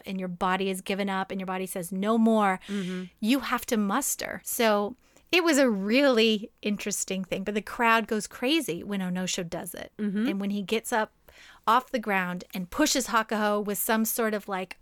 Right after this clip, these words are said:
Speaker 1: "Ugh," not revenge, but, like, "I'm gonna get you. You have been <laughs>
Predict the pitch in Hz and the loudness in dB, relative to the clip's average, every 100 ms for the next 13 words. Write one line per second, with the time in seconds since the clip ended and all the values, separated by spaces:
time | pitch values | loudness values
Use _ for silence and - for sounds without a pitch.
0 | - 359 330 269 208 254 277 214 190 208 | 0 4 6 6 4 0 0 0 2 2
1 | 220 208 - - 202 180 - - - - | 2 2 -4 -8 -8 -10 -16 -20 -20 -14
2 | - 240 262 262 254 226 214 214 - 202 | 0 4 4 4 2 2 0 0 -2 -2
3 | 175 165 175 _ 220 247 262 208 294 262 | -2 -4 -8 _ -2 0 0 2 4 4
4 | - - - 359 | 2 -8 -8 -8